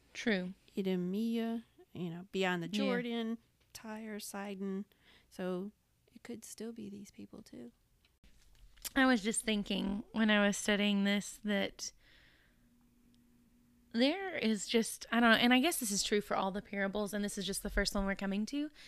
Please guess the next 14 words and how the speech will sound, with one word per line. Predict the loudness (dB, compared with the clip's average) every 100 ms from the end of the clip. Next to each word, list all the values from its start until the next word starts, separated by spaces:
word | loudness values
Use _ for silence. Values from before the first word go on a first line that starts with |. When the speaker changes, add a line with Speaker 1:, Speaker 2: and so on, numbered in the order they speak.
| -20 -20 -6 0
Speaker 1:
but |
I | 2
feel | 6
like | 4 6
this | 2 4
parable | 2 4 4
is | 4
such | 2 -2
a | -2
great | 2 2 2
one | 0
for | 0 -2
self-examination. | 0 0 -2 0 0 2 0 0 -2 0 -2 -4 -16 _ -20 _ _ -10
Speaker 2:
Yeah. | -10 -10